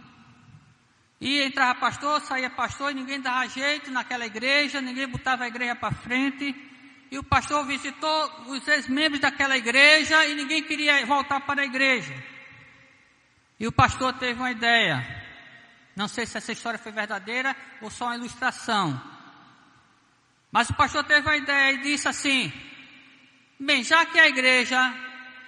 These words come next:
é, está morta, vamos dar a ela um velório e um enterro decente."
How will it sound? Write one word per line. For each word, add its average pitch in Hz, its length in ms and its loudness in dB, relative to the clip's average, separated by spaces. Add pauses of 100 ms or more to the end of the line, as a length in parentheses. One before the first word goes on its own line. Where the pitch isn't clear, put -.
(160)
é, 208 640 4 (640)
está 214 560 2 (880)
morta, 294 520 6 (920)
vamos 254 300 -4
dar 226 240 0
a 196 60 -2
ela 262 360 -2 (480)
um 233 320 -8 (140)
velório 208 560 0
e - 0 -
um 262 60 -4
enterro 226 300 -4
decente." 202 680 -4